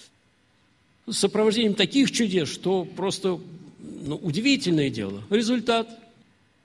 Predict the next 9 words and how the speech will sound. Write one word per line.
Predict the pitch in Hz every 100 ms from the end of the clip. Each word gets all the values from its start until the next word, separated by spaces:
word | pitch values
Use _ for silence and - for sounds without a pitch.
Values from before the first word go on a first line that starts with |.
| _ -
Видите, | 247 254 180
к |
чему | - 196 160
сейчас | 160 156 -
пришли? | 131 113 123 107 117 - _ _ _ _ _ _ _ _
К |
чему | - 240 226
пришли? | 233 226 - 208 131 120 - - _ _ _ _ -
Причина — | 170 - 185 202 185 185